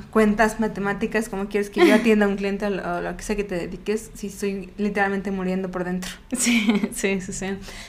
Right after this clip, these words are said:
Speaker 2: Entonces, eh, esa parte donde, pues, lo que hemos dicho, o sea, la única forma en que podemos normalizar algo es
Speaker 1: Conociéndolo.
Speaker 2: conociéndolo, hablándolo, exponiéndolo, ¿no?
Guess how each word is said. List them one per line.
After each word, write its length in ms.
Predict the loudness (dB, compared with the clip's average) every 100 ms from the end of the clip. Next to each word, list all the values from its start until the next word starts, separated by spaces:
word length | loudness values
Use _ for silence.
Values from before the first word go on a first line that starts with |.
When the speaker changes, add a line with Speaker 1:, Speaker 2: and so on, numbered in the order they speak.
| -2
Speaker 2:
Entonces, 440 | 0 2 2 0 -2 -16 -12
eh, 600 | 2 4 6 6 4 0 -6 -6
esa 320 | -2 2 2 6
parte 380 | 4 6 6
donde, 640 | 6 4 4 2 2 0 -2
pues, 120 | 0
lo 120 | 2
que 80 | 2
hemos 240 | 2 2 -2
dicho, 460 | -2 2 0 0 -6
o 80 | 0
sea, 180 | 2 2
la 280 | 4 4
única 400 | 6 6 4 2
forma 360 | 2 2 2 0 0
en 80 |
que 100 | -4
podemos 480 | -2 -2 0 0 -2
normalizar 600 | -4 -4 -6 -6 -4 -2
algo 440 | 0 0 -2 -4 -6 -6
es 500 | -2 -2 -2 -6 -12 -14 -16 -14 -14 -10
Speaker 1:
Conociéndolo. 640 | -8 -8 -8 -8 -10 -12 -14 -14 -8
Speaker 2:
conociéndolo, 760 | -4 -2 -2 -2 -2 -4 -10 -12 -14 -16 -16 -2
hablándolo, 720 | 0 2 2 2 -2 -4 -10 -14 -18 -8
exponiéndolo, 960 | -8 -4 -2 2 2 2 0 -4 -8 -10 -16 -16 -12
¿no? 340 | -4 -2 0